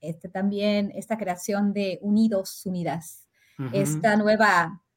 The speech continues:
Speaker 1: alianza opositora, más bien un rebranding de la fallida alianza opositora, este, encabezada por el junior, no empresario, junior, hijo de un empresario,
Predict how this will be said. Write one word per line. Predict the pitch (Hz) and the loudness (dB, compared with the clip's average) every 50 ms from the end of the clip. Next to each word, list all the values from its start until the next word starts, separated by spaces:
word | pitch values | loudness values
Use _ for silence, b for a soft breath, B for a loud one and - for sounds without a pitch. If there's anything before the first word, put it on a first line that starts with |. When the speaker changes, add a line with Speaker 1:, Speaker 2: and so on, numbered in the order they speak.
| _ - | _ -4
Speaker 1:
alianza | 208 208 202 214 214 208 214 220 226 | -2 0 0 2 2 2 2 2 2
opositora, | 214 220 190 190 - 202 - - 208 208 202 190 | 0 0 0 -2 -2 -2 -2 0 0 2 2 0
más | 190 190 196 | 0 -2 -4
bien | - 214 214 | -4 -2 0
un | 214 214 214 170 | 2 2 0 0
rebranding | 180 190 175 156 190 190 208 214 226 220 175 170 180 160 | 0 -2 0 2 2 4 6 4 4 2 0 -4 -6 -6
de | 170 156 156 156 | -4 -4 -4 -2
la | 156 151 147 147 147 - - | -2 -2 -2 -2 -4 -6 -8
fallida | 165 165 165 202 190 196 180 | -10 -8 -4 -2 0 0 0
alianza | 175 175 180 180 180 180 - - 185 | 0 0 0 -2 -2 -2 -4 -8 -8
opositora, | 175 - 165 - - 151 135 - 190 190 180 175 151 151 147 - b b b b b b b b | -8 -8 -10 -10 -10 -10 -6 -2 0 0 2 2 0 -2 -4 -8 b b b b b b b b
este, | 180 185 175 180 - - 196 | -2 -2 -2 -2 -2 0 0
encabezada | 214 214 226 196 185 185 180 - - 240 214 214 208 202 190 - | 2 4 4 4 4 4 2 2 4 4 4 6 4 2 0 0
por | 196 180 | 0 -2
el | 175 185 | -2 0
junior, | 190 214 226 233 226 214 208 202 - - _ _ _ | 0 2 4 4 4 2 0 -2 -4 -8 _ _ _
no | - 196 208 208 208 | -8 -6 -2 -2 0
empresario, | 208 202 196 196 190 - 208 196 202 202 175 175 180 | -2 -2 -2 -2 -2 0 0 0 0 0 -2 -2 0
junior, | 226 262 269 269 254 190 - - _ | 2 4 6 6 4 2 0 -4 _
hijo | - 226 226 220 208 | -10 -6 -4 -2 0
de | 214 | 0
un | 208 214 | 0 0
empresario, | 208 - 190 175 175 - 196 185 180 170 175 160 160 | 0 -2 -4 -6 -4 -2 -2 -2 -2 -2 -4 -6 -8